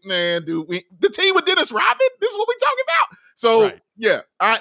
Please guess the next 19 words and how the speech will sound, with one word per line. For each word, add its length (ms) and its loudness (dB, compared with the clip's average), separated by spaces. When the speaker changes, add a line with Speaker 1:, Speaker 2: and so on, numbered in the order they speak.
Speaker 1:
that, 260 4
I 120 2
took, 340 -4
uh, 160 2
issue 280 -4
with 200 -6
that 180 -2
also. 560 -6
Uh, 320 -2
but 220 -2
yeah, 280 2
overall, 680 4
I, 160 0
you 140 -10
can't 340 -6
say 200 -4
people 320 -8
are 40 -6
just 340 -10